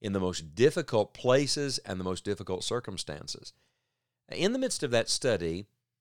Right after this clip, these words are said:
it prompted my thinking because I started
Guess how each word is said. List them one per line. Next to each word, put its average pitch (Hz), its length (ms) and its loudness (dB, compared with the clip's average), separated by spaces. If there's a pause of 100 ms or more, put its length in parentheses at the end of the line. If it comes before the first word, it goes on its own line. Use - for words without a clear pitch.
(140)
it 120 140 -10
prompted 185 560 0
my 113 220 0
thinking 92 640 -4
because 123 420 2
I 120 80 2
started 170 540 2